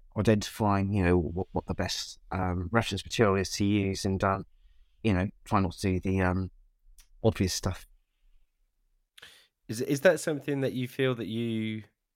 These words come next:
Speaker 2: like, have a knack for, or is that something that develops over time, or how, how, how does that work?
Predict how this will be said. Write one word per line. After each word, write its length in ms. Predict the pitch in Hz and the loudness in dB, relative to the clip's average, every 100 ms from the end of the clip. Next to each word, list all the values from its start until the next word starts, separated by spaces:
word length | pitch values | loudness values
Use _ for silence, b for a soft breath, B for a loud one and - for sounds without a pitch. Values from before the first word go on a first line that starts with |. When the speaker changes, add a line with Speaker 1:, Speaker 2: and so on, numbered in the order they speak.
| _ _ _ _ 107 | _ _ _ _ -6
Speaker 2:
like, 100 | - | -4
have 240 | 92 98 | -2 -2
a 60 | 90 | 0
knack 320 | 101 123 - | -2 -2 -6
for, 360 | - 135 143 104 | -4 0 2 0
or 220 | 80 101 | 0 -2
is 80 | 95 | 0
that 160 | 107 92 | -2 -2
something 320 | 107 87 92 | -4 -4 -4
that 220 | 95 - _ _ - | -4 -8 _ _ -6
develops 500 | 95 90 92 - - | -2 0 -2 -4 -6
over 200 | 87 87 | -6 -6
time, 500 | - 98 104 107 113 _ | -4 -2 0 -2 -6 _
or 260 | 95 90 98 | -6 -4 -2
how, 160 | 123 | -2
how, 180 | 117 117 | -2 -4
how 200 | 113 123 | 0 2
does 120 | 107 | 2
that 160 | 98 80 | -4 -2
work? 420 | 98 87 76 - | -2 -2 -4 -16